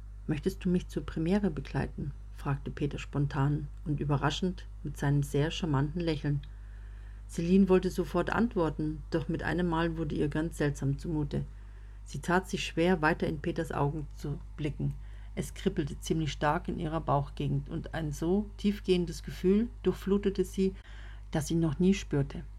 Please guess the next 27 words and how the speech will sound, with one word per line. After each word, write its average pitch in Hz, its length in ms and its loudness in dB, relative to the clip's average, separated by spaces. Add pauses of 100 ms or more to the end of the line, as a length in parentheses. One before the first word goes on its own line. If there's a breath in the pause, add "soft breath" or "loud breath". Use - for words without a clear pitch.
(400)
das 165 220 -2
ihr 196 100 4
Angst 208 300 4
machte, - 340 -2 (200)
und 156 120 0
zugleich 190 540 0
war 175 100 2
es 175 160 -2
so 196 100 10
unheimlich 226 560 6
schön, 196 340 6 (340 loud breath)
dass 151 160 -4
es 160 140 -4
nicht 190 180 6
von 190 120 6
dieser 170 260 2
Welt 135 200 4
stammen 135 320 -2
konnte. - 360 -2 (520 soft breath)
Sie - 240 -6
antwortete 180 600 0
nicht, - 340 -6 (200)
sondern 151 320 -2
blickte 170 280 -2
Peter 175 360 -2
direkt 175 460 -4
an, - 280 -8